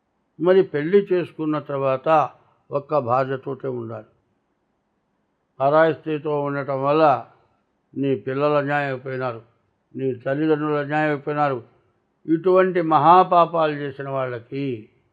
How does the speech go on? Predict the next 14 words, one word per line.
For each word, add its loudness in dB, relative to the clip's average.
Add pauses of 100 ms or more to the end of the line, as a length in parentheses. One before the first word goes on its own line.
(800)
ఎన్ని 2
గ్రహశాంతులు 4
చేస్తే -6
మంచి -12
జరుగుతుంది, -12 (1300)
అది -8
ఇప్పటికైనా -6
అందరూ -8
తెలుసుకోండి. -18 (880)
నేను 0
ఎవరిని 2
గురించి 0
కాదని 2
చెప్పేది, -10